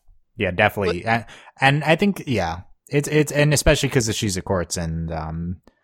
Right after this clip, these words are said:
Speaker 1: I mean, Jen, then again, Jasper seems pretty high up, but we might have been, had an inflated opinion of Jasper too.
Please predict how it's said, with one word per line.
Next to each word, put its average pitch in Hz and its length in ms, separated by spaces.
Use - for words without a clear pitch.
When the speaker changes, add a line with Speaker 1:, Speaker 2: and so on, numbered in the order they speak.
Speaker 1:
I 120 60
mean, 120 340
Jen, 127 180
then 131 160
again, 110 220
Jasper 90 360
seems 85 300
pretty 87 240
high 90 200
up, 123 200
but 104 140
we 101 160
might 101 180
have 95 120
been, 95 100
had 95 180
an 90 80
inflated 87 420
opinion 85 320
of 78 80
Jasper 80 400
too. 82 300